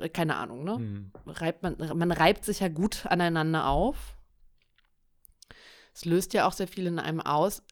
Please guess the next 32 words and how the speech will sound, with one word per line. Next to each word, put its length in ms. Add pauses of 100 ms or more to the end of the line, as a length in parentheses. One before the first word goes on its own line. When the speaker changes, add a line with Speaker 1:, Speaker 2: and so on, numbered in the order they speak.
(320)
Speaker 1:
Insofern 680 (460)
ist 100
es 140
ja 120
auch 60
nicht 140
problematisch. 640
Wie 100
gesagt, 340
wir 80
benutzen 420
uns 220
ja 80
dann, 320
wenn 420
eben 300
das 160
bewusst 420
irgendwie 400
auch 300
ein 100
bisschen 480 (160)
praktiziert 680
wird. 320 (220)
Speaker 2:
Mhm. 280 (1500)
Speaker 1:
Finde 380
ich, 140
kann 320
man 420
sowas 460
auch, 320 (220)
ja, 140